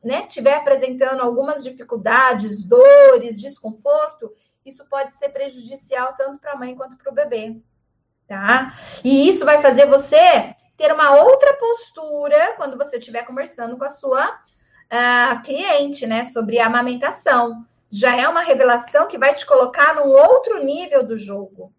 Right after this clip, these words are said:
né? É, já é uma informação que te vai te deixar muito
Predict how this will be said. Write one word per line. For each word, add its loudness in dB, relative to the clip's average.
né? -10
É, 0
já -4
é 0
uma -8
informação -6
que -20
te -20
vai -2
te -18
deixar 0
muito 2